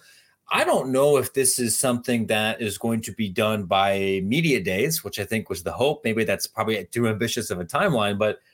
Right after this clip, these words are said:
we're looking at what, one point two, one point three billion dollars combined for this whole deal. People are gonna be, the, the schools are gonna make a, just a ton of money, huh?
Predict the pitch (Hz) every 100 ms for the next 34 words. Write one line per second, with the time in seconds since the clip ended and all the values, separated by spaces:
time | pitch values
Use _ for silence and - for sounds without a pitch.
0 | _ - 233 220 147 117 107 101 - _
1 | _ _ _ - - 95 90 110 123 143
2 | 127 - 151 147 131 127 139 123 139 123
3 | 123 127 127 117 117 139 120 - 113 117
4 | 143 120 117 107 117 113 131 208 95 131
5 | 131 123 117 113 113 113 120 107 113 -
6 | 165 123 117 113 110 95 90 - - 113
7 | 98 - - 180 123 151 143 92 120